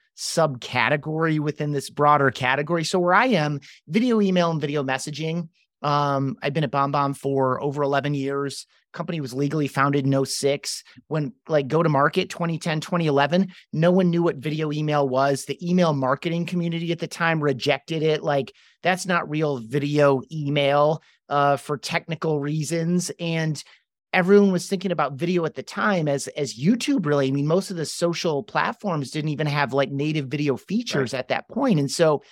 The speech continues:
Speaker 1: this thing had to happen, and we had very few competitors. And what I observe now, um, is that about five years into my, I joined the company full-time in twenty eleven, about five years into it,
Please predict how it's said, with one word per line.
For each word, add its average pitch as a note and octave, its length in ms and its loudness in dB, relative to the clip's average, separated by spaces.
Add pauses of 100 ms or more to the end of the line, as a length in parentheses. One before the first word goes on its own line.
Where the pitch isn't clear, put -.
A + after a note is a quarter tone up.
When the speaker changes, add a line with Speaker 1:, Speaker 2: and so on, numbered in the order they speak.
(1120)
Speaker 1:
this G#3 180 2
thing E4 180 0
had A#3 220 2
to D#3+ 100 2
happen, D3 640 -2
and F#3 160 4
we A3 120 6
had E3 200 4
very G3 360 4
few G3 240 -2
competitors. D3+ 640 -4
And D#3 140 -6
what F3+ 100 0
I F#3 80 4
observe C#3 500 -2
now, C3+ 580 -2 (360)
um, C#3 500 0
is D#3 300 -6
that D3+ 380 2 (240)
about G#3 240 0
five G#3+ 440 0
years G3+ 300 -2
into E3+ 400 -2
my, C3+ 340 0
I D#3 180 -2
joined D#3 220 -4
the C#3 60 -6
company C#3+ 240 -4
full-time C#3 420 -4
in B2+ 60 -4
twenty C3+ 220 -6
eleven, C#3+ 260 0
about C3+ 240 -2
five F#3 260 0
years C#3 200 -2
into F3+ 340 -2
it, B2+ 240 0